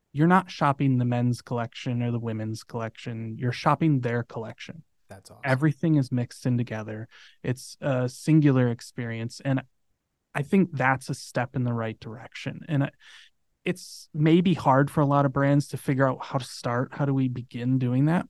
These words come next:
Speaker 1: But I think, again, just the understanding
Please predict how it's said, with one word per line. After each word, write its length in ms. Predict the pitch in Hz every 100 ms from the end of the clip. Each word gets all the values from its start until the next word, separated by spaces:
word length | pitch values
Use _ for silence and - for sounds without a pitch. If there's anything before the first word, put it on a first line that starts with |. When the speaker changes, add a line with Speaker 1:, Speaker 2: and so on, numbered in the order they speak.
| _
Speaker 1:
But 200 | 143 139 _ _ _ _ _ _ _ -
I 100 | 139
think, 260 | - 160
again, 460 | 143 139 143 123 - _ _
just 320 | - 147 - -
the 140 | 147 -
understanding 1120 | 143 151 165 - - - 127 123 120 123 123